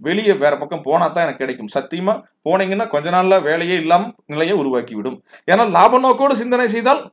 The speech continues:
வேலையே இல்லாத நிலையை உருவாக்கிவிடும், தொழிலே இல்லாத நிலையை உருவாக்கிவிடும். நல்ல மருமகன், நல்ல மருமகள் வேணும் வேணும்னா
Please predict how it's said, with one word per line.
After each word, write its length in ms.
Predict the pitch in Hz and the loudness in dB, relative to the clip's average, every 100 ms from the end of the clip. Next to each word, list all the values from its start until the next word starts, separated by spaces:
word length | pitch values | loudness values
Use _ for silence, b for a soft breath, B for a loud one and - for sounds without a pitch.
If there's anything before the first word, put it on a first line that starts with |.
| - 131 | -10 -2
வேலையே 300 | 170 202 226 | 0 0 0
இல்லாத 340 | 180 196 196 | 2 4 4
நிலையை 300 | 175 165 175 | 2 -2 0
உருவாக்கிவிடும், 540 | 156 147 143 135 151 233 _ _ 190 | 0 0 0 0 -6 -6 _ _ 4
தொழிலே 300 | 220 254 269 | 4 6 4
இல்லாத 320 | 240 226 214 196 | 4 4 6 4
நிலையை 260 | 175 175 | 2 2
உருவாக்கிவிடும். 600 | 190 156 160 143 117 117 - _ _ _ - | 4 4 0 0 -6 -10 -14 _ _ _ -4
நல்ல 220 | 151 233 294 | 0 4 6
மருமகன், 460 | 277 254 247 240 214 | 6 4 4 2 2
நல்ல 200 | 196 254 | 2 2
மருமகள் 460 | 214 220 226 220 185 | 4 4 4 4 4
வேணும் 320 | 202 240 220 | 2 2 2
வேணும்னா 460 | 214 233 214 226 | 0 0 0 0